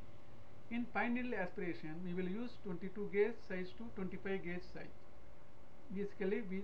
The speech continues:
which are a small size needles. So wherever you find fine needle means it is aspiration of fluids. So tissue you can't remove using the fine needle. So whenever you find the document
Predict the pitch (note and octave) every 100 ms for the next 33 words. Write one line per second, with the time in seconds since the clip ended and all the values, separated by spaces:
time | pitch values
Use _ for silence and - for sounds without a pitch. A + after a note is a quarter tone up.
0 | E3+ F#3 G#3 F#3+ A3+ - F#3+ G3 F#3+ F3+
1 | D#3 D#3 D#3 C3+ C3 - - - - -
2 | - - - - - F#3 F#3 G#3 C4 B3+
3 | G#3 - F#3 F#3+ F#3+ F3+ E3+ F3+ F#3 F#3+
4 | F#3 A3 A#3+ - D#3+ E3 F#3+ F3+ - -
5 | E3 - F3 F3+ F#3+ F#3 A#3 - - -
6 | - - F3+ F#3 E3 - - - - -
7 | - - - - F#3 F3 G3+ G3+ A#3+ A#3
8 | G3 F#3+ F#3+ F#3 - - - F3 F3 F#3
9 | F#3+ E3+ F3 F3 F#3+ F#3 F3 E3 E3+ D3
10 | C#3 - - - - - - - - -
11 | F#3+ E3+ F#3 G3 A3+ A3 F3 - E3+ F3
12 | F3 E3+ E3+ E3 E3 F#3